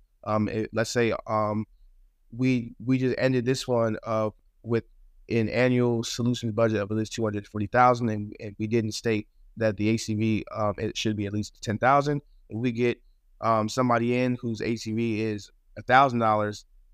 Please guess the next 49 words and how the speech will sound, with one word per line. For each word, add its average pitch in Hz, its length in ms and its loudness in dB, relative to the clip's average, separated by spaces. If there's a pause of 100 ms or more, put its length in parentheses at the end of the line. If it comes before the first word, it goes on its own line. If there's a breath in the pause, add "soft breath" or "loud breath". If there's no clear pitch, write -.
(120)
and 110 140 -6
we 117 100 -2
realize, 113 560 2
um, 101 420 -2 (640)
our 113 140 2
service 123 440 2
or 107 440 -2
our, 104 120 -12
our 110 120 -10
product 123 340 4
or 110 80 -4
service 120 340 -2
is 110 80 -6
not 110 200 2
working 117 320 -4
as 107 160 -4
it 101 80 -12
should 139 400 -2 (360)
because 117 460 0
of 110 300 0 (200)
their 110 160 -2
low 110 280 2
A 110 120 0
C 110 180 -6
V, 127 220 0
then 110 220 -4
you 110 100 -2
know 110 280 0
that 104 200 -4 (160)
you 110 120 -4
have 104 160 0
to 98 80 -4
add 101 200 -2
A 104 140 0
C 107 180 -4
V 104 160 0
to 107 140 0
your 101 120 0
I 101 100 -20
C - 120 -16
P 101 120 -6
as 95 100 -10
well. - 200 -20
So - 160 -20 (520)
just - 120 -16
keep 107 120 0
that 98 100 0
in 98 60 -2
mind. 98 180 -8